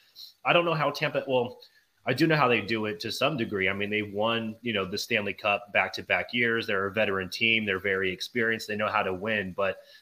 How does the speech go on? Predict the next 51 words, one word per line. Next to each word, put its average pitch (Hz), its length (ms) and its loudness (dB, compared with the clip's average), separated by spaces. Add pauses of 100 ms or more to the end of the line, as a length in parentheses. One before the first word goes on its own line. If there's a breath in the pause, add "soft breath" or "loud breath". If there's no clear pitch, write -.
(360 soft breath)
Colorado 165 640 4
has 120 100 0
been 117 220 2
the 104 80 0
best 110 320 0
team 113 220 4
in 98 60 -4
the 98 120 2
N 98 100 4
H 95 220 2
L 95 220 2
throughout 95 340 4
the 95 80 -4
season. 90 560 -2
So 104 220 0
I 95 100 2
don't 143 240 4
think 135 180 0
it's 117 140 -4
going 113 200 0
to 110 60 0
be 107 140 0
a 98 60 2
situation 101 720 -2
like, 92 300 0 (220)
you 110 120 2
know, 87 160 -2
like 98 160 -4
the 107 80 -2
Rangers 92 500 -2
in 92 60 -8
the 90 60 -6
previous 104 500 -2
series. 85 360 -4
So 101 100 0
I'm 101 140 0
really 127 240 4
curious 113 380 -2
to 101 80 -6
see 95 420 -2 (420 soft breath)
how 107 120 4
Colorado 107 460 4
comes 104 260 0
out 101 220 6
in 101 120 -4
game 95 280 2
four 90 500 0
because 101 300 0
it's 98 100 -6
going 110 320 0
to 95 220 0